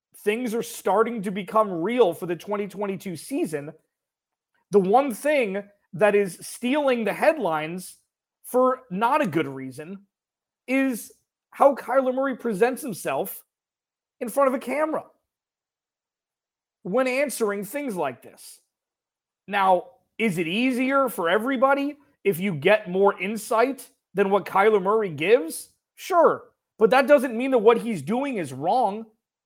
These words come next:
Does he need to watch more film? Yes. Does he need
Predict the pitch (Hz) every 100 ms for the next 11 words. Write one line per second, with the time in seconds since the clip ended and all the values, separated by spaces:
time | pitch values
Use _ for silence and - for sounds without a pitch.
0 | _ _ _ _ _ 151 135 240 277 -
1 | 285 285 233 262 247 - 247 233 262 254
2 | 214 143 - _ 117 180 220 165 - -
3 | - _ _ _ _ - 147 127 220 262
4 | 226 262 269 277 262 151